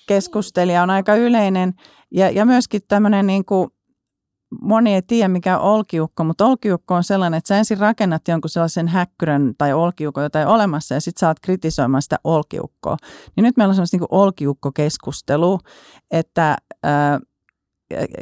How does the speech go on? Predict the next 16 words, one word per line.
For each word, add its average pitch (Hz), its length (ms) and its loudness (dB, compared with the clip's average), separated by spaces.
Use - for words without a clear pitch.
Kirsi, 202 320 0
joka 165 400 2
tulee 165 240 0
kentältä, 180 680 0
ymmärtää, 156 380 -2
mitä 156 200 -2
kentällä 214 440 2
tapahtuu, 151 720 -2
ja 165 80 -6
sit 175 160 -4
meikäläinen, 156 600 2
joka 151 400 0
näitä 156 240 -2
tulevia 165 360 0
opettajia 147 460 -2
kouluttaa, 165 680 0